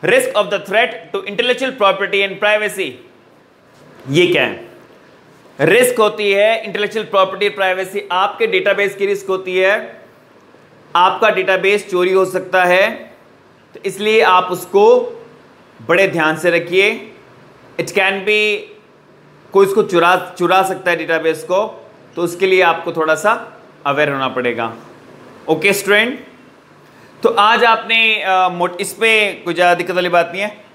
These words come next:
मोटे-मोटे तौर पे दो risk cover करी और इसको कैसे हम overcome करते हैं। The question can be asked in four marks।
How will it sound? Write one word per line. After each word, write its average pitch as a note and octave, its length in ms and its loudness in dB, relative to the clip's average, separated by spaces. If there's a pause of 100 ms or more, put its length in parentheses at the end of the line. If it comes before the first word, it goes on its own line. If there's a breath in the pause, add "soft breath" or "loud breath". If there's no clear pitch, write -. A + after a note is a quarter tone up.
(100)
मोटे-मोटे A3 500 2
तौर G3+ 260 2
पे A3 540 -2 (640)
दो A3 200 6
risk A3+ 280 0
cover G3 260 2
करी F#3+ 320 0
और F#3+ 140 2
इसको F#3+ 240 -2
कैसे F3 340 -2
हम G3+ 80 -2
overcome F#3 480 -2
करते F3 300 -2
हैं। D3+ 260 -6 (280)
The F#3+ 120 -4
question G#3+ 360 0
can A#3 100 2
be A3 180 0
asked F#3+ 520 2
in F#3+ 120 -4 (220)
four G3+ 200 0
marks। G3 580 -2